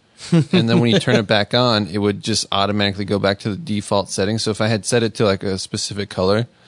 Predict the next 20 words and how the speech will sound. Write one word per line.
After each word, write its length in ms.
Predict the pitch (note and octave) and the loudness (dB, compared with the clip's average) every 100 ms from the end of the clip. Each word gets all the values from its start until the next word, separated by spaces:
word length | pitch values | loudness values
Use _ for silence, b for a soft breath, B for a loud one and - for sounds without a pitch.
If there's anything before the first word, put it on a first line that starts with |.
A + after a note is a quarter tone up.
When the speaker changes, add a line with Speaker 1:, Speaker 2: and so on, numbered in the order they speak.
| b b - | b b -6
Speaker 2:
and 220 | G2+ F#2+ | -4 -2
someone 220 | - G#2+ | 0 -2
stepped 340 | - A2+ G#2+ A2 | 0 -2 0 0
on 120 | G#2+ | 0
it 80 | G#2 | 0
and 100 | G2 | -2
turned 200 | G#2 G2 | 0 0
it 80 | F#2 | 2
off, 380 | G2 A#2 - - _ _ _ | 0 -2 -6 -20 _ _ _
then 320 | A2+ G2 G2 | -6 -2 -2
it 100 | F2+ | -4
would 160 | G2 F#2 | -4 -4
switch 320 | - A2 - | -4 -4 -2
back 240 | A2+ G2 - | -2 -2 -2
to 100 | A2 | -8
the 100 | F#2 | -6
default, 440 | G#2 G#2+ - E2+ | -6 -4 -2 -2
which 200 | F2+ - | -4 -8
was, 180 | F#2 F2 | -10 -6
like, 300 | F2 F2 - | -6 -6 -12